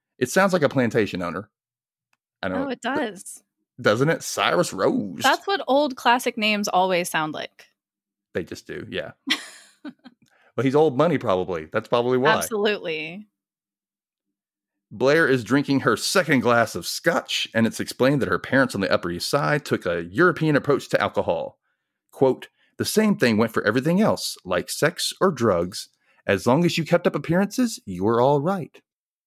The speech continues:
Speaker 1: So strange. Yeah, but throughout the book, I love how Gossip Girl, she's basically kind of narrating the book as well.
Speaker 2: Mm-hmm.
Speaker 1: And she gives you these little snide comments as the narrator,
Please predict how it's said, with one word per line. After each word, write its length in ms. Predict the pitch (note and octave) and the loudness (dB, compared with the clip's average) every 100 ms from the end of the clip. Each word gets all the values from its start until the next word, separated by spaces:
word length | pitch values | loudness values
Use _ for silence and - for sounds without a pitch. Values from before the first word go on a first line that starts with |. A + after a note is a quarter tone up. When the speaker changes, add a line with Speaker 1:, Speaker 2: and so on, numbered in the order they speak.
| _ _ _ _ _ | _ _ _ _ _
Speaker 1:
So 180 | - D3 | -2 -2
strange. 560 | D3+ - G#2 E2+ F2+ - _ _ _ _ _ _ _ _ _ _ _ _ _ | 0 -2 -2 -2 -10 -18 _ _ _ _ _ _ _ _ _ _ _ _ _
Yeah, 220 | - D3 | 4 6
but 380 | A2+ A#2 - - | 6 4 0 -2
throughout 260 | F3 G3 A3+ | 4 4 4
the 80 | B2 | 0
book, 420 | A#2 D3 A#2 A2+ | 4 4 4 4
I 40 | |
love 260 | A#2 A#2+ B2+ | 4 6 4
how 120 | B2+ | 2
Gossip 380 | G#2 G#2+ G#2 G#2+ | 2 2 2 0
Girl, 440 | A2+ A2 G#2 - - | 2 4 2 -2 -10
she's 260 | A#2+ F3+ E3 | -6 -2 0
basically 500 | G#2 B2 D3+ C#3 A#2 | 2 2 0 -4 -2
kind 200 | A#2+ A#2 | 0 2
of 60 | G2 | 2
narrating 720 | G2 A2+ A#2 A#2+ C3 C3+ B2+ | 4 4 4 2 0 -2 -4
the 140 | G2 | -2
book 380 | E2+ D#2+ A#2 A#2 | -2 2 2 2
as 120 | G2+ | -2
well. 380 | F#2 F2 F#2+ C3+ | 0 2 2 2
Speaker 2:
Mm-hmm. 160 | A3 - F3+ | -2 -8 -8
Speaker 1:
And 100 | - | -6
she 80 | B2 | 0
gives 180 | B2 A#2+ | 0 2
you 60 | |
these 100 | A2 | -2
little 240 | G#2+ A2 G2 | 2 2 2
snide 600 | - - G2 F#2+ F#2+ - | 0 0 2 2 0 0
comments 680 | G2 F#2 G2 G2+ - - - | 0 2 2 0 -4 -10 -4
as 200 | G#2+ G2+ | -2 0
the 80 | G2 | 2
narrator, 640 | G2 G2+ G#2 G#2+ A2 A2+ | 4 4 4 4 2 0